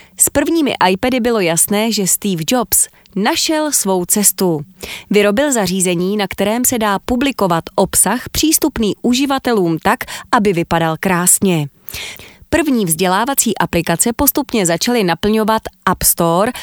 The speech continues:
ale buď nebyly české, nebo v češtině byly, ale divně se ovládaly. Tak jsem je zkusil vyrábět vlastní cestou. Apky z webu jsem přeprogramoval do I O S. V roce dva tisíce dvanáct vyšla dopravní výchova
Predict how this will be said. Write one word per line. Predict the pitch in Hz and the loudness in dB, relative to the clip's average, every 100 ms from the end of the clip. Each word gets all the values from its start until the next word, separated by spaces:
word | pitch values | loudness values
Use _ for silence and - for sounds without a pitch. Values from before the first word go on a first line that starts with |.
| - - | -10 0
ale | 208 190 | 2 4
buď | 175 311 294 | 2 0 0
nebyly | 262 196 165 | 0 0 -2
české, | - 170 - 254 | 0 -2 0 0
nebo | 285 185 | 0 0
v | 160 - | -4 -2
češtině | 180 - 180 170 | -2 0 0 0
byly, | 160 170 208 254 - - | 0 0 0 -2 -10 -2
ale | 208 190 | 0 2
divně | 165 180 170 180 | 0 -2 0 0
se | - - | 0 0
ovládaly. | 165 190 196 185 175 160 151 _ - - - | 2 2 2 2 0 0 -4 _ -20 -12 -4
Tak | 349 | -2
jsem | - 294 214 | 0 0 2
je | 160 | 0
zkusil | - 269 277 262 | 0 0 2 0
vyrábět | 208 254 254 226 233 190 | 0 0 0 0 0 0
vlastní | 170 160 - 170 160 | -2 -2 0 0 0
cestou. | 180 - 180 165 156 131 _ _ _ - - | -2 0 2 2 0 -2 _ _ _ -18 -6
Apky | 190 - 185 | -6 -2 -2
z | 160 | 0
webu | 170 165 262 | -2 -2 0
jsem | - 175 160 | 0 0 -2
přeprogramoval | - 330 - 277 269 254 233 226 | -2 0 0 0 0 0 2 0
do | 190 170 - | 0 -2 2
I | 175 170 | 2 2
O | 165 | 2
S. | 180 170 - - - - - - | 2 2 0 -4 -14 -16 -14 -6
V | 202 | 0
roce | 233 214 220 | 0 2 0
dva | 208 | 0
tisíce | 214 254 262 247 220 | 0 0 0 0 0
dvanáct | 220 254 202 180 - - - | 0 0 0 0 -2 -6 -6
vyšla | 202 339 - 190 | 0 0 2 0
dopravní | 151 175 - 233 277 254 | 0 -2 0 0 0 -2
výchova | 180 - 185 185 | -2 -2 0 0